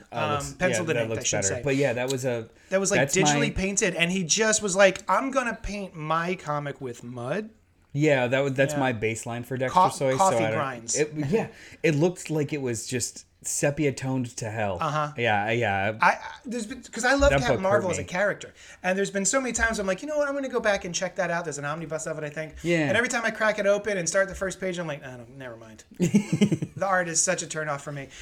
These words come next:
Speaker 2: Um, that's not as big a problem here because this is a Night Terrors book, and if Dexter Soy's gonna draw something, it should be more like this,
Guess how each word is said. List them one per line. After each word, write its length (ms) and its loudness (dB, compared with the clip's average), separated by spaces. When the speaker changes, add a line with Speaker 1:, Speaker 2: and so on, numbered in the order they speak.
Speaker 2:
Um, 520 6
that's 240 4
not 240 6
as 160 0
big 200 0
a 60 0
problem 420 2
here 280 0
because 340 -2
this 200 -2
is 180 0
a 60 -4
Night 240 -4
Terrors 300 -2
book, 300 0
and 140 -4
if 100 -10
Dexter 300 -6
Soy's 240 -6
gonna 180 -8
draw 220 -6
something, 320 -6
it 100 -8
should 220 -6
be 140 -8
more 260 -4
like 360 -10
this, 380 -4